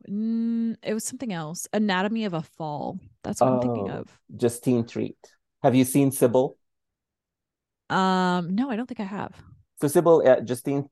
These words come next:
Speaker 2: Triet, I think she's French or Belgian, you know, from that part of the world anyway.
Speaker 1: Mm-hmm.
Speaker 2: Um, and she makes, or at least Sybil was, this sort of taut, um, thriller,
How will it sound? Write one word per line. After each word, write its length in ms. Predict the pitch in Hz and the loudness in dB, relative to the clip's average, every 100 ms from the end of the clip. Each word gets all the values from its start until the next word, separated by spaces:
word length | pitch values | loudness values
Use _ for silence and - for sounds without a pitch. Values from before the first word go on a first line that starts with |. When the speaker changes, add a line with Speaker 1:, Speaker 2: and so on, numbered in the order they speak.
| - | -4
Speaker 2:
Triet, 240 | 123 120 | -2 0
I 100 | 107 | 0
think 340 | 120 _ 202 320 | -2 _ -2 -2
she's 240 | 226 147 | -6 -6
French 300 | - 120 139 | -4 -4 -2
or 60 | 110 | -2
Belgian, 600 | 98 98 98 113 175 151 | 2 0 0 -6 -8 -10
you 120 | - 104 | -8 -6
know, 280 | 95 120 - | -6 -6 -8
from 160 | 113 107 | -4 0
that 180 | 101 | 0
part 180 | - 104 | 0 -2
of 80 | 101 | 0
the 80 | 95 | 0
world 280 | 90 87 95 | 0 0 -2
anyway. 380 | 90 87 85 | -4 -2 -2
Speaker 1:
Mm-hmm. 460 | 190 196 123 - 127 | -2 -4 -6 -2 4
Speaker 2:
Um, 760 | 120 113 110 113 113 110 110 - | 6 8 6 4 2 0 -2 -4
and 400 | 110 117 113 120 | 0 0 0 -2
she 120 | 135 | -4
makes, 380 | 123 123 - - | -2 -4 -6 -4
or 100 | 113 | -2
at 160 | 107 | -2
least 240 | 120 113 - | -2 -4 0
Sybil 340 | 127 113 107 | 2 2 2
was, 320 | 95 92 92 90 | 2 2 0 -4
this 200 | 90 - | -8 -6
sort 220 | 107 95 | -2 -2
of 120 | 87 _ | -2 _
taut, 440 | - 98 95 90 - _ _ _ _ _ - | 0 2 4 2 -4 _ _ _ _ _ -4
um, 240 | 90 87 | -2 -2
thriller, 880 | 92 - 101 113 120 95 85 85 107 | -8 -10 2 4 6 6 4 0 -4